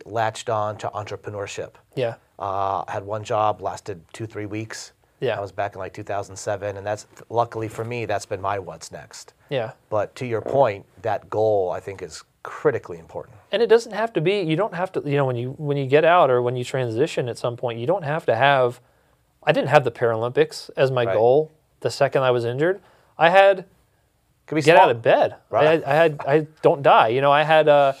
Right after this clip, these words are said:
Speaker 1: Yeah.
Speaker 2: get into my wheelchair. That was it. And so just because you transition, you don't have to come up with this big goal
Speaker 1: I
Speaker 2: right
Speaker 1: agree.
Speaker 2: away. Come up with something that gets you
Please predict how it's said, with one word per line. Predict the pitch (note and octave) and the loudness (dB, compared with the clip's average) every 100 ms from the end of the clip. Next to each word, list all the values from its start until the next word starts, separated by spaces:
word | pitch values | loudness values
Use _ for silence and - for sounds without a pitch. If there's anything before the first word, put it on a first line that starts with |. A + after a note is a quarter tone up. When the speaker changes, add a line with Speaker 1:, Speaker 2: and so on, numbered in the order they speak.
| - | -10
Speaker 1:
Yeah. | G#2 - | -8 2
Speaker 2:
get | D#3+ | 4
into | F#3+ E3+ | 4 0
my | E3+ E3 D#3+ | 0 2 2
wheelchair. | C#3+ E3+ F#3+ - F#2 | 2 2 2 -2 2
That | D3 | 4
was | F3 D#3 | 4 4
it. | G#3 - - - | 0 -2 -20 -6
And | D3+ | -2
so | E3+ F3+ | 4 4
just | F#3 F#3 | 4 -2
because | F#3 E3+ D3+ | 4 4 4
you | D#3 D3 C#3 | -2 0 -2
transition, | C#3 C#3 B2+ F3 D3 | -4 -4 -2 -4 -4
you | B2+ | -4
don't | F#3 | -4
have | F3 F#3 | -4 -6
to | - | -8
come | - | -8
up | C#3+ | -8
with | C#3+ | -6
this | A#2 | -8
big | A#2 C#3+ C3 | -2 0 0
goal | C3+ C3 B2+ A#2 | 4 4 4 2
Speaker 1:
I | G#2 | 0
Speaker 2:
right | A2+ B2 | 0 0
Speaker 1:
agree. | A#2 | 4
Speaker 2:
away. | C#3+ A#2 A2+ _ - | 2 2 -2 _ -4
Come | G3 | -2
up | D#4+ | 2
with | G#3+ | 2
something | - G#3+ F3 | 2 0 2
that | C3+ | 2
gets | C#3 D#3+ - | 6 4 4
you | D3 C3 B2+ | 0 0 0